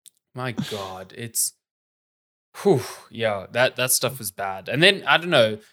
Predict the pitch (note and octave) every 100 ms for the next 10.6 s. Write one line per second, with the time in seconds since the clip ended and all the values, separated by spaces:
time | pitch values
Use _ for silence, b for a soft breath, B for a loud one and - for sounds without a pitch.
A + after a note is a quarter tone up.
0 | b B2 D#3 F#3+ - D3 C#3+ B2 B2 A#2+
1 | - A2+ A2+ - A#2 G2+ _ A2+ G#2 G#2+
2 | G#2+ G#2 G2 G2+ F#2+ F#2 G2 - _ _
3 | _ G2+ G2+ G2 F#2 F2+ F2 - _ _
4 | _ _ _ _ _ G2+ B2 C#3 G2+ B2
5 | C3 C#3+ C3+ B2+ A#2+ B2+ A#2 - - G2
6 | F#2+ - A#2 A2 G#2 G#2+ _ - G#2 A2
7 | A2 F#2+ - - G#2+ - C3 - D#3+ E3+
8 | - - _ _ _ C3 B2+ C#3+ E3+ F#3
9 | C#3+ A#2+ C3+ C#3 C3+ E3 C3 C3 B2+ B2
10 | B2+ C3 B2+ C3 G#2 G2+